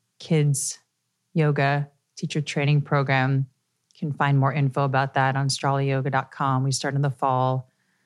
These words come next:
They're live practices, but you can do them anytime. We have groups that we chat in, all of these things. A lot of self-care for caregivers. And of course,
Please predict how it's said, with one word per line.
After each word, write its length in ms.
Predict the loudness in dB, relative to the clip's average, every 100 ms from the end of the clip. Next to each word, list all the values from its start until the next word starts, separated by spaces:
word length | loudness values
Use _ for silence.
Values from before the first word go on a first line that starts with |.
| _ _ _ _ _ _
They're 160 | 4
live 580 | 6 6 6 4 2 0
practices, 960 | 0 0 2 -2 2 4 4 0 -4 -10 _ _ _ _ _ _ _ _ _
but 140 | -6 -2
you 80 | 0
can 200 | 4 4
do 160 | 4
them 220 | 2 2
anytime. 800 | 0 -2 -6 0 2 4 4 2
We 100 | 0
have 260 | 0 -2 -2
groups 460 | 2 4 4 -2 -4
that 100 | -4
we 120 | -6
chat 340 | 0 4 4
in, 220 | 6 6
all 140 | 4 2
of 100 | 2
these 180 | 0 0
things. 640 | 2 2 2 2 -2 -8 _ _ _ _ _ _ _ _ _ _ _ -4
A 100 | 2
lot 300 | 4 6 4
of 140 | 2
self-care 920 | 2 2 2 2 2 4 4 2 -2 -6 _ _ _ _ _ _
for 140 | -2 -2
caregivers. 1000 | 2 2 4 2 2 2 2 -2 -6 -8 _ _ _ _
And 140 | -2 0
of 100 | 0
course, 560 | 2 4 4 2 -4